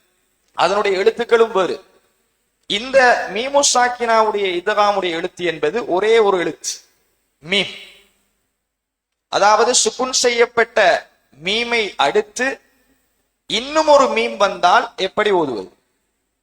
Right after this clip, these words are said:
குர்ஆன்ல பல இடங்களை நீங்க பார்க்கலாம். தஜ்வீத் குர்ஆன்ல இது ஒரு தனி கலராக அடையாளப்படுத்தப்பட்டிருக்கு. சுக்குன் செய்யப்பட்ட மீமுக்கு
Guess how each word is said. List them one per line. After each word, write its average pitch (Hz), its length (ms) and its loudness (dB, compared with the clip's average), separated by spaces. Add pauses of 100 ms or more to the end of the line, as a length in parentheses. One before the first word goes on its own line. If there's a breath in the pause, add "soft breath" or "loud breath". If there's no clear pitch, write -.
(240)
குர்ஆன்ல 190 420 2 (140)
பல 190 100 4 (100)
இடங்களை 202 360 -2
நீங்க 175 240 -6
பார்க்கலாம். 170 440 0
தஜ்வீத் 202 400 -6
குர்ஆன்ல 175 460 0 (380)
இது 170 180 -4
ஒரு 180 100 0 (120)
தனி 202 180 0 (140)
கலராக 196 380 2 (100)
அடையாளப்படுத்தப்பட்டிருக்கு. 180 920 -4 (880)
சுக்குன் 226 400 0
செய்யப்பட்ட 208 460 -2 (180)
மீமுக்கு 202 420 -6